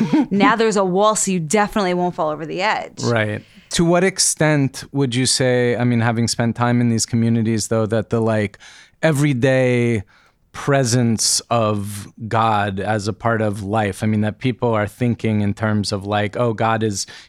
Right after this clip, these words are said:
Speaker 1: present in my life, the, the, the, his love is manifest in
Speaker 2: Yeah.
Speaker 1: this, my children here,"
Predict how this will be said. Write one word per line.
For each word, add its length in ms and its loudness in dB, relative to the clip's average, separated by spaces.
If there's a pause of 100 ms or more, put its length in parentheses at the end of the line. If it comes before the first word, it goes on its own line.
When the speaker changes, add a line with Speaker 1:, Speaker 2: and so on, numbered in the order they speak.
Speaker 1:
present 540 0
in 120 0
my 140 0
life, 440 -2
the, 100 -2
the, 440 -4
the, 180 -2
his 260 -6
love 440 0
is 140 -4
manifest 760 -2
in 300 0
Speaker 2:
Yeah. 280 -2
Speaker 1:
this, 460 0
my 360 0
children 640 -2
here," 360 0